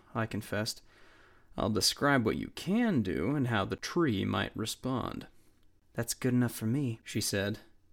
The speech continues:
Codit emailed our assignment and other information. She replied with the address, and we arrived at the appointed hour. As we grabbed our gear, she marched up and introduced herself, a notebook in one hand and a pen in the other.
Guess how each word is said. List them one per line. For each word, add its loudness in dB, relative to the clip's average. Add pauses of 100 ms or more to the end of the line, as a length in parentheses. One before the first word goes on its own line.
(240)
Codit 6
emailed 6
our 6
assignment 2
and 2
other 2
information. 2 (240)
She -2
replied 4
with 0
the -2
address, 0
and 0
we 4
arrived 2
at -4
the -2
appointed 0
hour. -4 (640)
As 0
we 0
grabbed 6
our 8
gear, 6
she 0
marched 4
up 2
and 6
introduced 2
herself, -2
a 4
notebook 4
in 2
one 6
hand 2
and 4
a -2
pen 0
in 2
the 2
other. -4